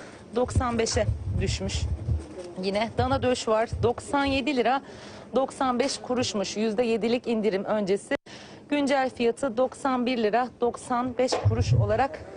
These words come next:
yenilendi. Mesela bir sucuk, burada markasını kapatarak göstermeye çalışayım.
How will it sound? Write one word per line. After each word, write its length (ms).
yenilendi. 600
Mesela 380
bir 160
sucuk, 420
burada 200
markasını 540
kapatarak 480
göstermeye 540
çalışayım. 520